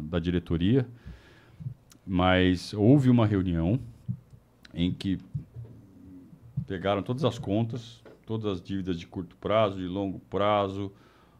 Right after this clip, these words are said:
ah, o que tinha pra entrar, <laughs> o que tinha pra sair, os caras botaram a cabeça e falaram assim, "Ó, não tem dinheiro pra pagar a luz", em abril. Era janeiro. Ele tava assumindo,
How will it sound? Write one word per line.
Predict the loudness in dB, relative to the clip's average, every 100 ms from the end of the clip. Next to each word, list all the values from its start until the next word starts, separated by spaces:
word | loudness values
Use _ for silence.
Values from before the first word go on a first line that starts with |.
| _
ah, | -12 -10 -8
o | -10
que | -12
tinha | -6 -4
pra | -2 -4
entrar, | -2 0 0
<laughs> |
o | 0
que |
tinha | 0 2
pra | 4 2
sair, | 2 4 4 4 2
os | 0
caras | -2 -2 -2 -4 _ -14
botaram | -12 -12 -12 -10 -10
a |
cabeça | -10 -10 -10 -10
e | -12 -12
falaram | -12
assim, | -10
"Ó, | -10
não | -8 -10
tem | -8 -2 0
dinheiro | 2 2 2
pra | 4 2
pagar | 4 4 6 4 4 0 -12 -12 -20 -20 -4
a | 0
luz", | 2 0 -6 -16 -10 0
em | 2
abril. | 2 0 -4 -8 _ _ _ _ _ _ 0
Era | 2
janeiro. | 4 2 2 -2 -12 -20 _ _ _ _ _ -18
Ele | -10
tava | -6
assumindo, | -6 -2 0 0 0 -4